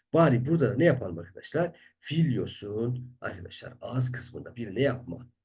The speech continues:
vardır? Burada kısaca bir de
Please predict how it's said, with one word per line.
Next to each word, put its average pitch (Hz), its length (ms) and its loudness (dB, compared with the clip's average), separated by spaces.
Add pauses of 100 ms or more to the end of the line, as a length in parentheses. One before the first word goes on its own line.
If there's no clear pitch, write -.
(300)
vardır? 156 580 0 (120)
Burada 123 320 6
kısaca - 480 0
bir 117 220 -4
de 170 260 6